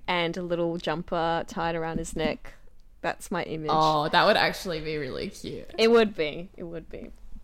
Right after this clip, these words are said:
Speaker 2: Would you guys dress your kids in matching clothes?
Speaker 1: No.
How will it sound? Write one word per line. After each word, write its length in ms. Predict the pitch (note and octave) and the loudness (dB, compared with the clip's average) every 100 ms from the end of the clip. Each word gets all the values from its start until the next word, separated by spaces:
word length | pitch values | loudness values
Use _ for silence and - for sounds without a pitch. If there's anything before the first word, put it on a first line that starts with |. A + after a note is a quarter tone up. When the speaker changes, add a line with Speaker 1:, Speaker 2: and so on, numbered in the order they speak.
| - - - - | -12 -12 -12 -4
Speaker 2:
Would 260 | A3+ A#3 G3 | 6 6 8
you 180 | A3 A3 | 6 8
guys 480 | A3 G#3 G3+ A#3+ - | 8 10 8 6 4
dress 500 | G3 G3+ - - - | 4 4 2 0 0
your 260 | G#3 F#3+ G3+ | 2 4 4
kids 520 | - F#3 G3 A3 - | 0 -4 -2 -4 -6
in 140 | G3+ G3+ | -4 -4
matching 300 | - - G#3+ | -4 -4 -2
clothes? 440 | G#3+ G3 C4 F#4+ | 0 -2 -2 -2
Speaker 1:
No. 440 | F3 D#3+ D#3+ D#3+ | 0 2 4 2